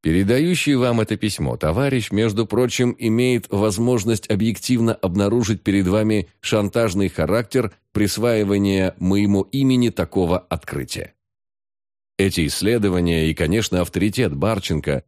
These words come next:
его энциклопедические познания в области мистики, оккультизма и так называемой древней науки создали ему особую репутацию и привлекли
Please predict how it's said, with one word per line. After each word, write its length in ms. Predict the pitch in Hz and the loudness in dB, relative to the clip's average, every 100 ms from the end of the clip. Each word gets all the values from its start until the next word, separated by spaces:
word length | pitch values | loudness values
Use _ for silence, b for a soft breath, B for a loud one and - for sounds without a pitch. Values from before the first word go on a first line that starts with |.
| _ | _
его 340 | 85 101 107 107 | 0 2 2 0
энциклопедические 960 | 107 - 113 98 113 123 104 - 104 | -2 -2 -4 -2 -2 -2 -4 -2 -2
познания 600 | 92 98 85 107 95 78 76 | 0 0 0 0 0 0 0
в 100 | 87 | 0
области 380 | 82 82 - | 0 -2 -2
мистики, 640 | 85 120 135 - 95 92 - | 0 2 0 -2 -2 -2 -2
оккультизма 680 | 90 101 95 - 123 82 80 | -2 -2 -2 0 0 2 0
и 40 | |
так 240 | 78 104 - | 0 -4 -2
называемой 600 | 82 85 101 95 90 80 | -4 0 0 0 0 0
древней 420 | 85 92 - 69 | 0 -2 -2 -4
науки 560 | 78 107 151 151 139 B _ _ | -2 0 0 0 -2 B _ _
создали 540 | - 185 165 147 151 | -2 0 0 2 2
ему 360 | 143 147 143 - | 2 2 2 0
особую 600 | 117 117 - 131 107 110 | -2 -2 0 0 2 2
репутацию 680 | 101 98 98 117 87 - 62 | 2 -2 -4 -4 -4 -6 -6
и 20 | |
привлекли 720 | 60 71 73 82 101 110 98 | -4 -4 -2 -2 0 0 0